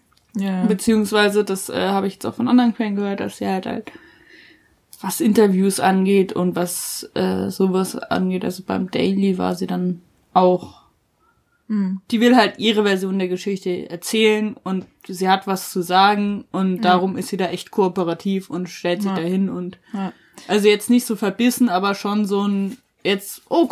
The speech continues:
Speaker 2: cool, jetzt interessiert ihr euch dafür, jetzt hört mir mal zu.“
Speaker 1: Ja.
Speaker 2: Und, äh, ja.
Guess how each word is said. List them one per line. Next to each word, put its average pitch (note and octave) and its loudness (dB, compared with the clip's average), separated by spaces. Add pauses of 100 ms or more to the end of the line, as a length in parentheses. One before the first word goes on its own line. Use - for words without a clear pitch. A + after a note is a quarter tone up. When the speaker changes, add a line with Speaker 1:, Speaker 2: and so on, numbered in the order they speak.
Speaker 2:
cool, C4 6
jetzt A3 2
interessiert B3 0
ihr A#3+ 2
euch G3 -4
dafür, G3+ 0
jetzt F#3+ 0
hört A#3 4
mir G#3+ 0
mal F#3+ 2
zu.“ F#3+ -2 (180)
Speaker 1:
Ja. G#3+ -2 (800)
Speaker 2:
Und, F3+ -6
äh, E3+ 0
ja. - -4